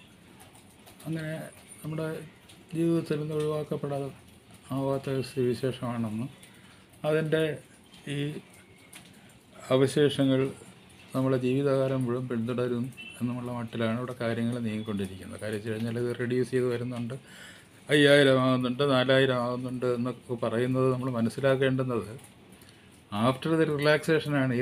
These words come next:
റിലാക്സേഷനൊക്കെ സംഭവിച്ചതിന് ശേഷമാണ് ഇതിങ്ങനെ പോയിക്കൊണ്ടിരിക്കുന്നത്. പക്ഷേ അതിന് കാരണം വാക്സിനേഷനാണെന്ന് പറയുമ്പോഴും vaccination എടുത്തവരിലാണ് കൂടുതലായിട്ടും ഈ രോഗം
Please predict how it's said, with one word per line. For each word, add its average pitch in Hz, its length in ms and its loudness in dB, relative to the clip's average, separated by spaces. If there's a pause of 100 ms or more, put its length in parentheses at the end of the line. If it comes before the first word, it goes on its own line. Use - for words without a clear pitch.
റിലാക്സേഷനൊക്കെ 135 800 -2
സംഭവിച്ചതിന് 139 460 0 (100)
ശേഷമാണ് 135 460 0 (680)
ഇതിങ്ങനെ 131 340 2
പോയിക്കൊണ്ടിരിക്കുന്നത്. 123 640 0
പക്ഷേ 120 200 -6
അതിന് 131 140 0 (120)
കാരണം 139 440 0
വാക്സിനേഷനാണെന്ന് 139 840 0
പറയുമ്പോഴും 131 460 -2 (600)
vaccination 151 640 -2
എടുത്തവരിലാണ് 147 680 2
കൂടുതലായിട്ടും 143 720 4 (840)
ഈ - 20 6 (320)
രോഗം 139 240 4